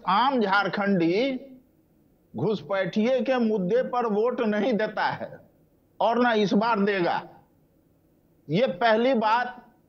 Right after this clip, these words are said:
मैं समझता हूं कि सारे लोग इस पर क्लियर हो जाएं। क्यों? आप कहेंगे कि इतना हल्ला हो रहा है, क्यों ऐसा बोल रहे हैं आप?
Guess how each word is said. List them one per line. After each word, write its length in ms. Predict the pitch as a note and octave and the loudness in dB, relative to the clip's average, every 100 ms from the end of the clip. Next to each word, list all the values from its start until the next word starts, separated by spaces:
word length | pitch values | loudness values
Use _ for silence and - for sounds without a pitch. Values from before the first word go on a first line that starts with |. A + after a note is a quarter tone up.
| _ _ | _ _
मैं 260 | C3+ G3+ A#3+ | -2 0 0
समझता 500 | A#3+ A3 G#3 G#3+ A3+ | 0 0 0 -2 -2
हूं 360 | A3 A3 B3 B3+ - - | 0 0 0 -2 -6 -4
कि 160 | G3+ | -2
सारे 500 | F#3 - A3+ B3 C4+ | -2 0 2 2 2
लोग 320 | B3 A#3+ B3+ A3+ | 2 2 2 0
इस 120 | A3+ | -2
पर 360 | - - A#3 | -8 -4 -4
क्लियर 380 | A3 G#3 A3 G#3+ | -2 0 2 2
हो 160 | F3 E3+ | 2 0
जाएं। 200 | A2+ G#2 - - | 0 -4 -10 -8
क्यों? 360 | G#3+ C4 A3+ C#3 - - - _ _ _ _ _ _ E3+ | 0 2 2 -2 -8 -18 -20 _ _ _ _ _ _ -4
आप 220 | G#3+ - | -4 -2
कहेंगे 360 | A#3 B3+ B3 B3+ | 0 2 2 2
कि 140 | B3 | 0
इतना 260 | G#3+ A3+ B3 | 0 0 0
हल्ला 240 | G3+ G#3+ A#3 | 2 2 2
हो 180 | G#3 | 0
रहा 260 | G#3+ G3+ G3 | 0 2 2
है, 120 | G#3 | 0
क्यों 300 | F3 A3 A3 | -2 -2 0
ऐसा 280 | G3+ F3+ G#3+ | -2 -2 -2
बोल 320 | F#3 G3+ F#3+ | 0 0 0
रहे 120 | F#3+ | -2
हैं 160 | F#3 E3+ | -2 -2
आप? 400 | D#3 D3 - - | -2 -4 -10 -20